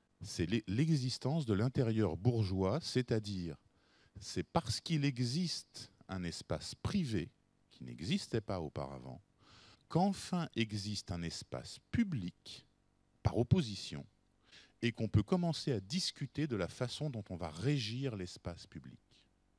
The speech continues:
Et que donc on peut enfin penser la politique moderne. Avant, ça n'a pas de sens. Avant, ça n'a pas de sens. La seule politique publique, c'est de savoir si on fait guerre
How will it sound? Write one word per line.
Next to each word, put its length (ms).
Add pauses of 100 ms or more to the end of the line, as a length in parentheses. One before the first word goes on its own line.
(440)
Et 100
que 120
donc 240
on 80
peut 220
enfin 540 (640)
penser 420
la 120
politique 500
moderne. 420 (2750)
Avant, 400 (500)
ça 120
n'a 100
pas 140
de 60
sens. 460 (1200)
Avant, 240
ça 140
n'a 120
pas 120
de 60
sens. 380
La 100
seule 260
politique 720 (420)
publique, 380
c'est 140
de 40
savoir 380
si 180
on 80
fait 220
guerre 360